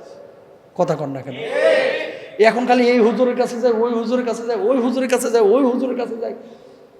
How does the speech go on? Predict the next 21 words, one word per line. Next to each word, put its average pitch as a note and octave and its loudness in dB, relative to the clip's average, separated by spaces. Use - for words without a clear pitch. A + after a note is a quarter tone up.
যাওয়ার E3+ 0
পরে F#3+ -2
কি, A#3+ -6
"হুজুর, D#3 -6
একটু F#3 -8
মিলায়া F3+ 4
দেওয়া D#3 2
যায় C#3+ -4
না?" D3+ -8
তো, E3 -10
"ছয় F3+ 2
মাস F3+ -2
করছস D#3+ -8
কি?" - -14
কেমনে G#3+ 4
মিলামো? G3+ 4
শরীয়তে A3+ 6
তো A3+ 0
আর A3 2
জায়েজই A3+ 4
নাই, G3+ 2